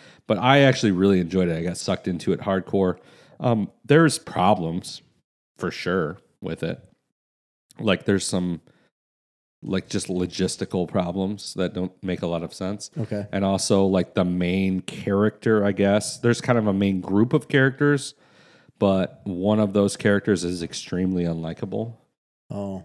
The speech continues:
Speaker 1: Um, and it's also very disturbing at times. Um,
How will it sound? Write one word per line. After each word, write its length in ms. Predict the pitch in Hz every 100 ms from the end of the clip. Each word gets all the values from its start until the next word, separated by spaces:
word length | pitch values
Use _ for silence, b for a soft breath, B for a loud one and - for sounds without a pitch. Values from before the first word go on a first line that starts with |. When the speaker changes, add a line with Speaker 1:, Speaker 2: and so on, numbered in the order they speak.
| -
Speaker 1:
Um, 480 | 92 92 87 82 78 -
and 100 | 113
it's 180 | 117 -
also 800 | 107 104 110 - 120 117 110 -
very 760 | 92 80 95 98 101 98 98 98 - 92 -
disturbing 840 | 104 - - 90 90 92 92 107
at 140 | 101 95
times. 680 | 104 104 113 127 - - -
Um, 480 | 98 92 90 85